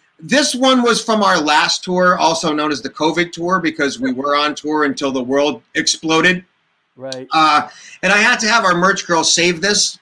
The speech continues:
Speaker 1: for me for the last day because everybody w-, was buying these up. So, like I said, we just played our first show in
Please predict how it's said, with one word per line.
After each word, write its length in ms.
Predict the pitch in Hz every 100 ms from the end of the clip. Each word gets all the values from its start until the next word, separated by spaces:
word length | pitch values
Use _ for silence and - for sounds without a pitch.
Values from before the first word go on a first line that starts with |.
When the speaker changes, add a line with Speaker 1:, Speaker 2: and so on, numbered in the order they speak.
| -
Speaker 1:
for 220 | - 185
me 160 | 196
for 120 | 214 202
the 60 |
last 280 | 196 196 185
day 140 | 202 202
because 260 | 202 180
everybody 360 | 165 165 160 156
w-, 180 | 147 131
was 140 | 143 131
buying 380 | 107 135 151 165
these 220 | 170 175
up. 280 | 160 180 - - _ _
So, 260 | - 190 175
like 240 | 165 208 208
I 80 | 208
said, 460 | - 220 147 98 _ _ _ _ _ _ _ _ _ _ -
we 100 | 175
just 300 | 175 247 214
played 220 | 233 233
our 120 | 208
first 320 | 196 214 214 -
show 300 | 214 196 175
in 340 | 151 139 131